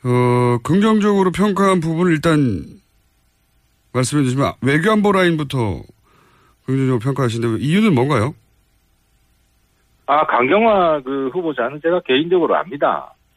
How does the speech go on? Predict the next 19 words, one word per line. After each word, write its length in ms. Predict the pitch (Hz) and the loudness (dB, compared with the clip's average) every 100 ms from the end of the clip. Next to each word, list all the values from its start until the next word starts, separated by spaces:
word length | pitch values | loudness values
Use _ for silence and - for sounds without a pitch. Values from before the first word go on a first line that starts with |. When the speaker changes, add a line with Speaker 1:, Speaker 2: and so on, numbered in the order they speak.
| - | -18
Speaker 2:
그분은 540 | - 151 147 131 120 | -10 -4 -4 -2 -2
Speaker 1:
어, 40 | 104 | -2
아는 120 | 123 | -4
사람이라서? 540 | 117 113 95 87 - 104 | -4 -6 -6 -8 -10 -4
Speaker 2:
유엔, 260 | 127 226 - - - | 0 0 -2 -10 0
예, 60 | |
예, 420 | 151 147 139 135 107 | 2 2 0 -2 -2
유엔에서, 1160 | 117 151 160 131 104 95 87 98 101 87 92 87 | 0 2 2 -2 -8 -8 -6 -4 -4 -4 -6 -8
Speaker 1:
예. 80 | 80 | -6
Speaker 2:
유엔에서 840 | 120 123 101 101 120 117 101 - - | -4 -4 -6 -4 -2 -2 -2 -6 -12
뭐 340 | 98 95 90 90 | -12 -10 -10 -14
일도 260 | 98 104 131 | -12 -8 -4
잘하고, 680 | 87 92 110 92 104 165 - | -2 -2 -2 -6 -6 -10 -14
어, 320 | 92 92 90 | -12 -10 -10
외교, 380 | 82 87 110 107 - 143 139 - | -12 -4 0 0 2 0 0 -4
<clears throat> 400 | - - _ - | -10 -12 _ -16
외교관으로서의 1200 | 117 101 104 120 139 135 117 98 - 95 92 87 87 | -8 -4 0 0 2 0 -2 -4 -4 -2 -2 -4 -6
능력을 540 | 120 117 95 90 82 | -6 -4 -4 -4 -6
이미 420 | 95 117 101 87 | -6 -4 -4 -8